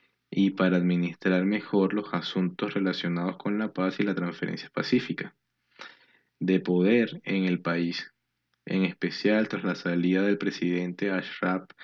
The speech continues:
Ghani en las últimas horas. De hecho, ha sido el propio Abdullah quien ha confirmado la salida del mandatario.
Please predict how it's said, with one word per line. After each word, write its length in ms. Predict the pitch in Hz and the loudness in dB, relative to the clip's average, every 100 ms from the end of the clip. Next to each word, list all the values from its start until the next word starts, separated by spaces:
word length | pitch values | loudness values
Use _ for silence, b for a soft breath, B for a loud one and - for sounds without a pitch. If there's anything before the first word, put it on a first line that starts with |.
| B _ _ - | B _ _ -12
Ghani 560 | 98 98 95 90 87 - _ _ _ _ _ | -6 0 0 0 -2 -8 _ _ _ _ _
en 140 | - 92 | -4 0
las 160 | 85 | 0
últimas 420 | 85 80 87 90 110 | -2 -4 -4 -4 0
horas. 340 | 101 - - _ _ _ _ _ _ _ _ - | 2 0 -4 _ _ _ _ _ _ _ _ -6
De 340 | 87 90 95 | 0 4 6
hecho, 460 | 139 139 95 90 - _ | 4 4 0 -2 -6 _
ha 200 | 92 92 | -6 -6
sido 580 | - 95 95 95 101 - | -2 4 6 6 4 0
el 200 | 92 92 | -2 -2
propio 640 | - 95 92 104 107 - _ | 0 -2 0 2 0 -2 _
Abdullah 720 | - 92 92 92 117 95 90 - _ _ - | -6 -4 -4 0 2 4 2 -4 _ _ -10
quien 360 | - 90 87 | 0 0 2
ha 280 | 87 90 98 | 2 0 0
confirmado 720 | - 107 101 90 87 87 90 98 | -2 -4 -2 -2 0 0 0 0
la 120 | 101 | -2
salida 380 | - 87 90 92 | -2 0 0 2
del 140 | 95 | 2
mandatario. 720 | 92 87 85 80 87 85 90 | 0 0 -2 -2 -2 -2 -6